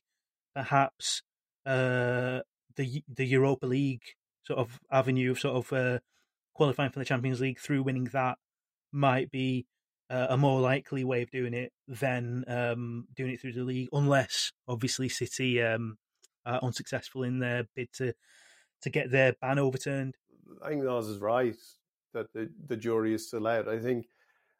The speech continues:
Speaker 2: there is, uh, you know, there, there are many ways which United, like,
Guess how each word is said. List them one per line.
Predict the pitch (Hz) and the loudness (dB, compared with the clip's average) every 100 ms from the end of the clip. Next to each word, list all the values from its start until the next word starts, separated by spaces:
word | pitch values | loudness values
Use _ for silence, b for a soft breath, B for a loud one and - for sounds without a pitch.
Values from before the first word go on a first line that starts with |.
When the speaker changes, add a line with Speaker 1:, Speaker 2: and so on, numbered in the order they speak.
| _ | _
Speaker 2:
there | 143 135 | 4 8
is, | 139 139 123 - - - _ _ _ _ | 8 6 4 -2 -6 -10 _ _ _ _
uh, | 120 120 113 110 104 - _ _ _ _ _ _ - | 2 4 6 4 4 0 _ _ _ _ _ _ -6
you | 143 | 0
know, | 120 | 2
there, | 117 120 113 - | 4 4 2 -2
there | 123 | 2
are | 120 | 4
many | 135 156 143 123 123 | 4 2 0 -2 0
ways | 120 123 123 113 104 98 - | 4 6 6 2 -4 -8 -6
which | 110 - - | -6 -6 -12
United, | 143 110 110 110 101 98 - | -4 0 2 2 0 -4 -18
like, | - 113 101 | -6 -2 -2